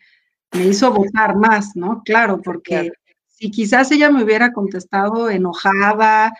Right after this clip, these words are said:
Speaker 1: o me hubiera gritado, pues a mí me hubiera dado todas las herramientas para entonces
Speaker 2: Sí.
Speaker 1: yo irme sobre de eso y aparte no
Speaker 2: Claro.
Speaker 1: me hablas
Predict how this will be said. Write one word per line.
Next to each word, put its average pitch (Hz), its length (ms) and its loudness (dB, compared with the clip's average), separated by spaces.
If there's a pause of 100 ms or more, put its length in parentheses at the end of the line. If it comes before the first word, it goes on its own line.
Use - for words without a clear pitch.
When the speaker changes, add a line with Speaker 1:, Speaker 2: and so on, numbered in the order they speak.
(160)
Speaker 1:
o 220 80 0
me 220 120 4
hubiera 214 200 0
gritado, 208 960 0 (240)
pues 294 160 -8
a 302 60 0
mí 330 100 0
me 294 140 2
hubiera 185 320 0
dado 190 300 -4
todas 254 460 2
las 196 180 -4
herramientas 196 520 -6
para 175 220 -10
entonces 196 420 -6
Speaker 2:
Sí. 214 60 -4
Speaker 1:
yo 208 100 -2
irme 208 240 -2 (160)
sobre 180 180 -6
de 180 280 -2
eso 247 220 -6
y 196 140 0
aparte 262 400 0
no 269 120 2
Speaker 2:
Claro. 233 40 -2
Speaker 1:
me 233 80 -2
hablas 240 220 0